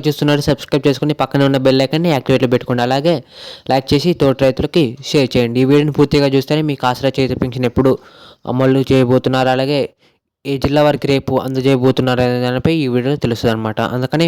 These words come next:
ఈ వీడియోని పూర్తిగా చూసి మీకు ఏమైనా అభిప్రాయం ఉంటే ఈ వీడియో కింద కామెంట్ రూపంలో తెలియజేయండి. మరి చూసుకున్నట్టయితే రేపు తారీఖు చూసుకున్నట్టయితే పదకొండు ఒకటి రెండు వేల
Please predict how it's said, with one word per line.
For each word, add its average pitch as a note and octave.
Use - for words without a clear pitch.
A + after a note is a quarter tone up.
ఈ -
వీడియోని C3
పూర్తిగా C3+
చూసి C3
మీకు C3+
ఏమైనా B2+
అభిప్రాయం C3
ఉంటే E3+
ఈ B2
వీడియో B2+
కింద C#3
కామెంట్ C#3
రూపంలో C3+
తెలియజేయండి. A2+
మరి B2
చూసుకున్నట్టయితే E3
రేపు C3+
తారీఖు D#3
చూసుకున్నట్టయితే D3+
పదకొండు D3+
ఒకటి C#3
రెండు C#3
వేల C3+